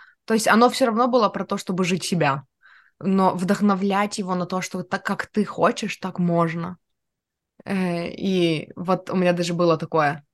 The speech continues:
внутри понимание, что та-, так же, как у меня это когда-то было, и вот этот вот, м, когда у людей вот это понимание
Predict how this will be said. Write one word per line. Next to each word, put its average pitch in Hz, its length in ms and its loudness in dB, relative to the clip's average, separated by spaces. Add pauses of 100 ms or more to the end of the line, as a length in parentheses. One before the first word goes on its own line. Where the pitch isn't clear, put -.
(200)
внутри 175 400 -2
понимание, 165 580 0
что - 460 -6 (420)
та-, 214 240 6
так 233 200 8
же, 233 80 2
как 220 140 2
у 208 40 8
меня 190 300 6
это 285 160 2
когда-то 175 460 2
было, 160 400 -2 (480)
и 196 220 0
вот 180 180 -2
этот 190 260 -4
вот, 165 380 0 (140)
м, 165 800 -4
когда 202 300 6
у 208 80 8
людей 214 440 6
вот 165 180 0
это 165 140 -6
понимание 185 760 2